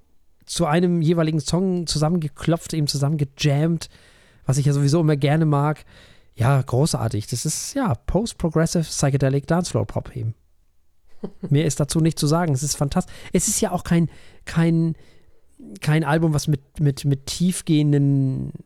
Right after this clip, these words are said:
Speaker 1: äh, intellektuellen Texten aufwartet oder irgendwie sowas. Es ist musikalisch einfach so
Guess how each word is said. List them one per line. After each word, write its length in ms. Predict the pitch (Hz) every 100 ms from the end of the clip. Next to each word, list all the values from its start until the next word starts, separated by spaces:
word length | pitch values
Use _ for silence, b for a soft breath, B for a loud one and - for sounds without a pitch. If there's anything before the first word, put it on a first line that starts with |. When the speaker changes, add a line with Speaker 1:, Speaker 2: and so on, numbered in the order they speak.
| 170
Speaker 1:
äh, 140 | 151 135
intellektuellen 560 | - 165 147 139 147
Texten 480 | 151 175 - 170 139
aufwartet 580 | 117 117 - 117 117 120
oder 180 | 127 120
irgendwie 280 | 123 123 117
sowas. 260 | 104 120
Es 220 | - 156 -
ist 160 | -
musikalisch 840 | 151 143 143 - - 165 175 165 -
einfach 480 | - 131 123 131 123 b b b b
so 680 | - - - 165 165 160 147